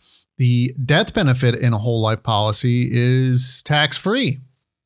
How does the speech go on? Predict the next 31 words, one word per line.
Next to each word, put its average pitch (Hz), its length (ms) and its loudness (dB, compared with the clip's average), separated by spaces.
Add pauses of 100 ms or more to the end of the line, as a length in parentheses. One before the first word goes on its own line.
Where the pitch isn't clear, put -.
(340)
and 156 440 2
you 160 120 2
wouldn't 139 220 2
have 120 180 2
to - 60 -2
pay 131 200 2
any 156 180 2
estate 202 380 0
taxes. 139 480 0
Well, 156 160 2
this 165 220 2
is 202 260 0
the 196 80 -2
case, 175 580 0
but 135 360 0
it, 143 300 0 (380)
you 147 240 2
have 156 240 2
to 147 80 0
know 175 420 0
that 139 440 2 (100)
estate 170 540 -2
taxes 151 1080 0 (1040)
don't 170 280 0
begin 170 560 0
until 151 260 0
you've 165 220 0
got 131 220 2
some 160 200 0
real 123 300 0
wealth. 190 560 -2